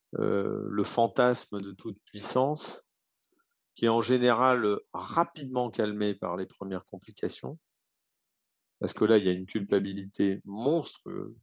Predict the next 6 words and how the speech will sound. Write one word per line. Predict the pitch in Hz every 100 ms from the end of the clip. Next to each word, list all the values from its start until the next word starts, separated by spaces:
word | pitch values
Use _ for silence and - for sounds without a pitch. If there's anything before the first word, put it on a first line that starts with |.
| -
Mais | 98 101
pourquoi | 101 - - - 120 107
j'ai | 98
fait | -
ça ? | - - _ _ _ _ _ _ 165 - _ _ _ _ _ _ _ _ _ -
Hein ? | 101